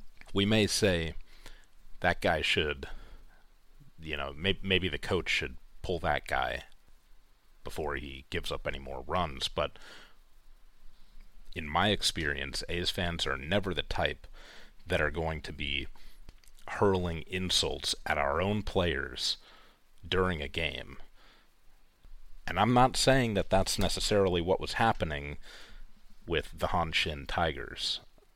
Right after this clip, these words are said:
because I don't know, but it does seem like he was having mental issues, mental difficulties with dealing with,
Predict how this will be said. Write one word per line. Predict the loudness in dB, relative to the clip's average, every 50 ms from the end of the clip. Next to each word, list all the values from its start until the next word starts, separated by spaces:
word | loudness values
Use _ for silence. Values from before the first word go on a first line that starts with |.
| -20 -20 -18 -16 -8
because | -6 -4 -2 -2 -2 -2 2
I | 2 4 4
don't | 4 2 2 0
know, | 0 0 0 0 -2 -6 -10 -12 -16 -16 -18 -18 -18 -18 -18 -16 -14 -12 -12 -12 -14 -16 -16 -16
but | -16 -8 2 4 4 4 4 2 0 -6 -10 -10 -12 -14 -14 -16 -18 -18 -12 -10
it | -6 0 4
does | 4 4 6
seem | 4 4 4 4 2 2 2
like | 2 0 0 -2 -4
he | -6 -6
was | -6 -6 -4 -2
having | 2 2 2 2 0 -4 -6 -8 -12 -12 -14 -14 -16 -18 -18 -18 -18 -18 -16 -12
mental | -10 -2 0 0 2 2 2 2 2 0
issues, | 0 -2 -4 -4 -4 -4 -4 -6 -8 -8 -4 -2 -2 0 0 -2 -4 -6
mental | -4 -4 -2 -2 -2 -2 -4 -4 -4 -6 -6
difficulties | -4 -4 -4 -4 -4 -4 -4 -6 -4 -4 -6 -6 -4 -6 -6
with | -6 -8 -8 -6
dealing | -4 -2 -2 -2 -2 -4 -6
with, | -8 -8